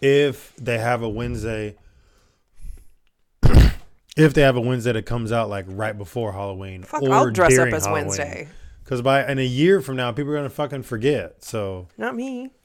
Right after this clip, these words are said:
Speaker 1: until, like, they start talking about, "Oh, new episodes are coming out, blah, blah, blah," then it'll be like, "Oh, Wednesday." But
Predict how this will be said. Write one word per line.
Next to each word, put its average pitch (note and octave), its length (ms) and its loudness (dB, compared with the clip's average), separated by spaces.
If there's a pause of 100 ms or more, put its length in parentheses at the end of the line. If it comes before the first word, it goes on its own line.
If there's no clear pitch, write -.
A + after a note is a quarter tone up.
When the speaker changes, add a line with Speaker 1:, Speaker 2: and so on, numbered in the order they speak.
(120)
Speaker 1:
until, A#2+ 320 -4
like, B2 320 -2
they A#2+ 120 -4
start C3 260 -4
talking B2 240 -2
about, A2 260 -4
"Oh, G#3 300 2
new D#3+ 200 -2
episodes D#3 420 -4
are B2+ 60 -8
coming D3+ 260 -6
out, C#3+ 220 -6
blah, C#3 140 -2
blah, C3 140 -4
blah," C#3 320 -2
then A#2+ 100 -6
it'll B2 80 -8
be B2+ 60 -2
like, C#3+ 160 -4
"Oh, C#4 420 -2
Wednesday." A3 840 -4
But A2 320 -10